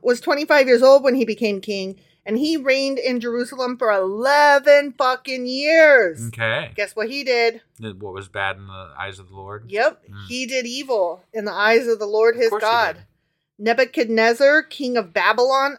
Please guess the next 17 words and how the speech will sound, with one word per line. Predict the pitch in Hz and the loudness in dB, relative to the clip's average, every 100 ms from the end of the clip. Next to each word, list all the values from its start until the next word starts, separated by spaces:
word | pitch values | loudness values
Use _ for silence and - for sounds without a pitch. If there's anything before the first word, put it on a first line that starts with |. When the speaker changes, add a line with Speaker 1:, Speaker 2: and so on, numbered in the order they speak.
| - | -10
Speaker 1:
attacked | 190 - - 226 226 - | -14 -10 0 0 0 -4
him | 214 175 165 | -8 -8 -4
Speaker 2:
Oh, | 107 104 | -4 -4
damn | 92 92 92 | -8 -14 -14
it. | 92 | -16
Speaker 1:
and | 208 175 | -16 -4
bound | 233 254 247 | 0 0 0
him | 247 214 | -4 -4
with | 196 - | -6 -4
bronze | - 240 240 226 | 0 2 2 0
shackles | - 254 233 - 202 175 | -4 -4 -4 -4 -4 -6
to | - | -16
take | 190 277 247 | -8 -6 -4
him | 247 | -6
to | 220 | -6
Babylon. | 196 220 220 226 202 180 147 | -4 0 0 0 -2 -6 -10
Speaker 2:
Shit. | - - - 107 190 - | -14 -12 -8 -8 -10 -16